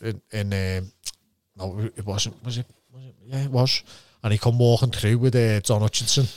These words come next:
And one of my mates had just bought a load of shots on a tray, and he just went through him, uh, "John, yeah, I'll have a shot." He was like, "No, no." And he went, "Go on, just have a shot."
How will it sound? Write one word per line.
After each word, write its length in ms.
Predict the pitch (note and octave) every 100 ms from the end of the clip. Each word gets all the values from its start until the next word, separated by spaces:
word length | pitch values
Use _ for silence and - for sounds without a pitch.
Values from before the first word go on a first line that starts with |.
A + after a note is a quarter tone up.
| - - - _ _
And 100 | A2+
one 140 | A#2 B2
of 60 |
my 80 | B2
mates 340 | A2 A2+ - -
had 140 | B2+ A#2
just 200 | A#2 -
bought 280 | G2+ G#2+ B2+
a 40 |
load 180 | A#2+ A#2
of 60 | G#2+
shots 280 | A2+ -
on 80 | B2+
a 60 | B2
tray, 320 | - G#2+ A2+
and 80 | G#2+
he 80 | A2
just 240 | G2+ -
went 160 | G2 F#2+
through 220 | G2+ G2
him, 120 | F#2+
uh, 180 | F#2+ F#2
"John, 300 | - D3 D3+ C3 -
yeah, 120 | - C3
I'll 80 |
have 120 | C#3 C#3
a 60 |
shot." 300 | C3 C3 C3
He 80 | A#2+
was 100 | G#2
like, 160 | F#2 A2
"No, 380 | A#2 A2+ A#2
no." 240 | A#2 A#2 A2+
And 100 | A#2
he 60 | C3
went, 120 | D3
"Go 80 | D#3
on, 100 | E3
just 100 | D#3
have 140 | D#3+
a 40 |
shot." 300 | - C#3+ C#3